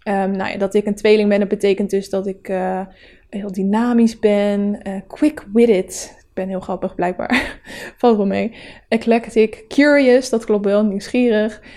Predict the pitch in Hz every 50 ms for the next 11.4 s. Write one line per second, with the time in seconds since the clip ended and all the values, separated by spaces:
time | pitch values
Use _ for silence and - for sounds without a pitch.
0 | - - _ _ - - - 277 302 311 294 - 294 262 254 254 254 208 214 -
1 | - 226 233 233 233 226 226 - 208 214 208 202 196 202 202 - 247 233 240 247
2 | 240 233 220 226 - 202 208 202 202 - 208 190 - - 202 - - - 202 -
3 | 208 202 202 - - - 240 247 247 240 233 233 - 214 208 202 196 202 196 196
4 | 196 190 190 185 180 185 185 - - 190 196 190 190 - - 185 - - - 196
5 | 185 185 - 185 185 185 185 185 175 170 185 190 202 233 - - _ _ - -
6 | - - - - - - 220 214 - - 233 240 240 - 247 220 220 220 214 220
7 | 220 214 214 208 208 - - - - 214 214 208 208 208 190 196 196 190 - 202
8 | 190 190 190 - 185 185 180 196 190 - - 185 180 - - - - - 208 233
9 | 254 - 214 - - 196 - - - 185 - - - - 214 247 294 302 - -
10 | - - - 202 - - - - - - - - - - - 202 196 196 196 196
11 | 202 - - 190 180 185 180